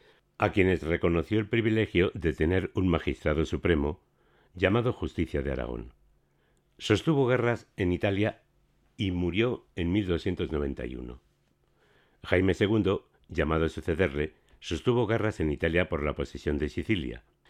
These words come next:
Se apoderó de las islas de Córcega y Cerdeña, mil trescientos veinticuatro. Estuvo con los aragoneses en discordia, que dirimió el Justicia en favor del rey y murió en mil trescientos veintisiete.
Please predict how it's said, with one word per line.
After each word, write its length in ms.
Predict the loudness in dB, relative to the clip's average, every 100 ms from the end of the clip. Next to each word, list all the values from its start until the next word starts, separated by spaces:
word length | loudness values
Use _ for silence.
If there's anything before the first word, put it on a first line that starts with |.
| _
Se 140 | -2
apoderó 480 | 0 2 2 2 2
de 140 | 0 -4
las 160 | -2
islas 260 | -2 -2 0
de 120 | 0
Córcega 560 | 0 -2 -2 -2 -4 -6
y 100 | -6
Cerdeña, 560 | -4 0 -2 -2 -6 -12 _ _
mil 200 | -2 -2
trescientos 460 | 0 -2 -2 -2 0
veinticuatro. 680 | -2 -2 -2 -2 -4 -8 -12 _ _ _ _ _ _
Estuvo 360 | -6 -2 0 2
con 120 | 2
los 160 | 2 2
aragoneses 640 | 2 2 2 0 -4 -8 _ _
en 140 | 0 0
discordia, 680 | 0 -2 -2 -2 -4 -8 -10 _ _ _ _ _ _ _
que 160 | 4 4
dirimió 540 | 2 2 4 2 2
el 100 | -2
Justicia 680 | -4 -6 -2 -2 0 -2 -4
en 160 | -4 -6
favor 260 | -2 -2 0
del 200 | 0 2
rey 340 | 0 0 -4 -16 _ _
y 100 | 0
murió 260 | 2 2 2
en 100 | 0
mil 140 | -4
trescientos 560 | -4 -2 0 0 -2 -2
veintisiete. 720 | -4 -4 -10 -10 -12 -12